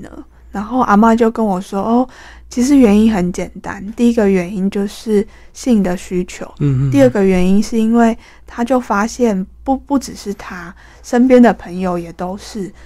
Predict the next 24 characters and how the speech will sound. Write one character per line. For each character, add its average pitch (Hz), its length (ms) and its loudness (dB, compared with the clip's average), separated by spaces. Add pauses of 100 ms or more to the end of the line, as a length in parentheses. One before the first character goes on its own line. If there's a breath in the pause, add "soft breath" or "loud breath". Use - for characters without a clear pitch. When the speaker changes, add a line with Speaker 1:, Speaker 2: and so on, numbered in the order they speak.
(140 soft breath)
Speaker 1:
他 254 120 -4
们 247 200 6
在 233 200 2
跟 220 360 2 (340 loud breath)
家 208 240 0
人 180 180 0
的 170 140 -6
电 196 220 -2
话 202 220 -8
里 196 120 -10
面， 185 420 -4
Speaker 2:
嗯。 135 160 -4
Speaker 1:
那 262 100 4
个 233 100 4
谈 180 320 -8
话 208 280 -2
好 196 240 -16
像 262 300 -2
逐 175 180 -10
渐 208 320 0
只 - 120 -20
剩 208 240 -10
下 214 260 -8
钱。 - 360 -16